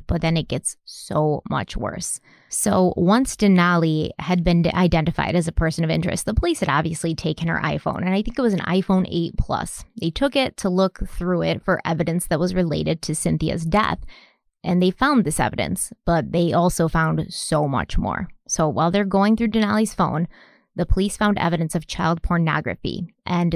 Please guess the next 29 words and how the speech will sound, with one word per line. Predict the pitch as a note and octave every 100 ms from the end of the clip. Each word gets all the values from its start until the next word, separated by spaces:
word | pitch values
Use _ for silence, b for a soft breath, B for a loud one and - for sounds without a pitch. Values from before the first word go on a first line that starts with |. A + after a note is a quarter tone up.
| E3
this | F#3+ G#3+ -
evidence | - D4+ - E3 E3
was | - F3+ -
found | E3+ E3 E3+ E3+
in | - F3 E3 D#3+ - -
text | - C4+ - -
messages | D#3+ D#3 D#3 D3+ C3+ F#3
between | - F#3 - E3+ E3
Denali | E3 D#3+ D#3 D3+ F3+ C4+ D4 b
and | F#3+ G3
a |
man | F3+ F#3+ G3+ E3 E3
who | F3 F#3+
Denali | E3+ E3 E3+ D#3+
had | D#3 D#3+
listed | E3+ F3 F3 E3+
in | D#3
her | E3
phone | - E3+ E3 -
as | D3 D3 - D#3+ -
Babe. | E3+ - - - E3+ - _ _ _ _ -
And | D#3+
I | D#3
wish | F#3 F#3+ E3
you | E3+
guys | D#3+ E3
could | - E3
see | - F3
me | E3 D#3+ D#3 D#3+